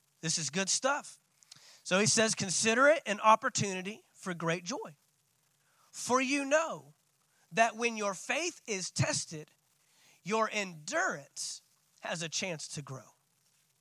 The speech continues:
Your endurance has a chance to grow. He goes on to say there in the New Living, "So let it grow.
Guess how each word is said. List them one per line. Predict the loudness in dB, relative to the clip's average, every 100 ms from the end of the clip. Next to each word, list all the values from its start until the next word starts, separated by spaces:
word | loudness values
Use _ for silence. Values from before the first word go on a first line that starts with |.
| _ _ _ _ _ _ _ _ _ _
Your | 2 4 4
endurance | 0 0 0 0 -2 -10 -12 -12 _ _ _ _ _ _ _ _
has | -2 2 4 2 -4 -10 -12 -16 _ _
a | -6
chance | -2 -2 -2 -8 -12 -12 -16 _ _ _ _ -14
to | -10
grow. | -6 -6 -6 _ _ _ _ _ _ _ _ _ _ _ _ _
He | -2
goes | 0 2 4
on | 4 4
to |
say | 0 0 0
there | 0 0
in | 0
the | -2
New | -2 0
Living, | 0 -2 -6 -14 _ _ -20 _
"So | -2 4 6
let | 8 6 6
it | 0
grow. | -2 -2 -6